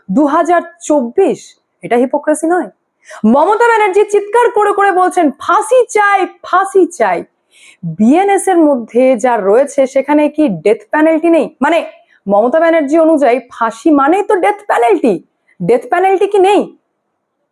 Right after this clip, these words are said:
আমি অবাক হয়ে যাচ্ছি যে একটা ছাত্র আন্দোলন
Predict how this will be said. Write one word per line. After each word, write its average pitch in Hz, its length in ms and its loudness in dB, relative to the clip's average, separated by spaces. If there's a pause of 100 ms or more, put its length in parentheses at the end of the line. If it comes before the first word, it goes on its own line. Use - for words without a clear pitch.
আমি 320 260 0
অবাক 285 260 0
হয়ে 311 160 -2
যাচ্ছি 220 360 -2
যে 302 100 0
একটা 302 260 -2
ছাত্র 311 420 -4
আন্দোলন 294 520 0